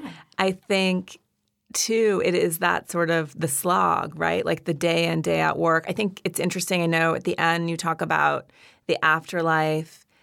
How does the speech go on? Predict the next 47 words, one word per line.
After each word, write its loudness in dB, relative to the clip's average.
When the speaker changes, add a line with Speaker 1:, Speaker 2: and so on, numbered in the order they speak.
Speaker 2:
and 0
sort -2
of -6
the, 2
the -6
Jewish 0
view, 2
which -2
is, -4
doesn't -2
seem -2
like -2
it's -8
incredibly -2
well 0
defined, 0
in 2
part 0
because -6
it -6
doesn't -4
seem -2
like -2
it's -6
that 0
considered. -4
This -2
is -4
like 2
Speaker 1:
No. -8
Speaker 2:
Earth 0
School. -4
This -4
is -4
Speaker 1:
Yeah. 0
Oh, 0
I 2
love 0
that, 2
the -4
Earth -2
School. 0
That's 4
Speaker 2:
Yeah. 6
Speaker 1:
a 4
beautiful, -2
yeah. 0